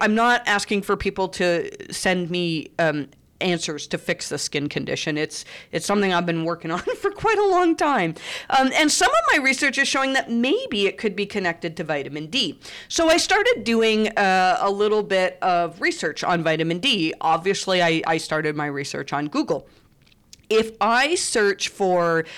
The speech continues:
I started off searching things like vitamin D and itchiness.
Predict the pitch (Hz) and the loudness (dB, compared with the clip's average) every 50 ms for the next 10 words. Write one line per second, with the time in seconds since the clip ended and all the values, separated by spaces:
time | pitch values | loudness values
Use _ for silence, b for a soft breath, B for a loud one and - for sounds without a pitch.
0 | B B B 233 233 - 285 285 247 247 233 226 220 220 - - 214 196 202 - | B B B -4 -2 0 0 0 2 2 2 2 2 0 -2 -2 -2 -2 0 -2
1 | 185 180 165 185 175 175 170 160 165 165 160 160 160 160 - - - 156 151 170 | -4 -2 -2 0 0 0 0 0 0 2 2 2 2 0 -4 -10 -14 -6 -2 -2
2 | 170 185 214 214 220 214 202 165 170 175 175 175 170 170 170 165 165 - 160 160 | -2 0 -2 -2 -4 -4 -4 -6 -6 -8 -8 -8 -8 -8 -8 -10 -10 -8 -8 -6
3 | 156 151 151 147 147 - - 175 170 - - 156 139 135 - - - - - - | -6 -6 -8 -10 -10 -8 -8 -8 -8 -8 -10 -10 -10 -12 -14 -18 -20 -20 -20 -20